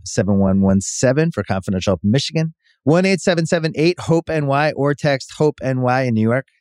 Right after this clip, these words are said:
Tennessee, Red Line is eight hundred eight eight nine nine seven eight nine, and in West Virginia, eighteen hundred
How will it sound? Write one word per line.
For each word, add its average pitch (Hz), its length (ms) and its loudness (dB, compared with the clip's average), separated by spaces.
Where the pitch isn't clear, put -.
Tennessee, 135 260 -4
Red 123 220 0
Line 123 180 2
is 104 160 -2
eight 117 140 0
hundred 107 280 0
eight 101 120 2
eight 101 160 -2
nine 95 340 -2
nine 95 220 0
seven 95 240 -4
eight 92 100 0
nine, 117 360 2
and 123 280 2
in 107 60 2
West 113 180 2
Virginia, 92 460 -2
eighteen 117 720 0
hundred 104 400 0